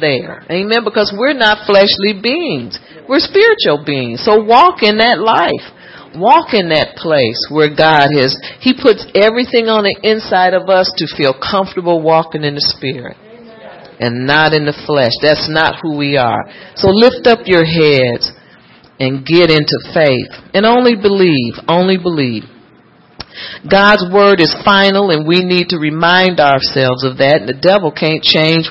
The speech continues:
what God is going to do. And see, he can only mess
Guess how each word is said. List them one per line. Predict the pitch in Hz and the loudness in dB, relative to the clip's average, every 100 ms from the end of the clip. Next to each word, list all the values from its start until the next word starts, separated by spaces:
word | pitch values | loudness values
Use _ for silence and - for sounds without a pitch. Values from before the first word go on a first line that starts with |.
| - | -4
what | 151 147 | -4 -2
God | 165 160 156 | 0 2 2
is | 160 - | -2 -4
going | 165 160 | -6 -6
to | |
do. | 156 151 127 123 - - - - - - | -6 -6 -6 -8 -18 -20 -20 -18 -14 -2
And | 151 | -2
see, | - 196 180 170 - - - - | 2 2 2 2 -4 -14 -18 -18
he | - 247 254 | -2 0 2
can | 254 208 | 2 2
only | 202 190 | 2 0
mess | 170 185 202 202 | -2 2 4 2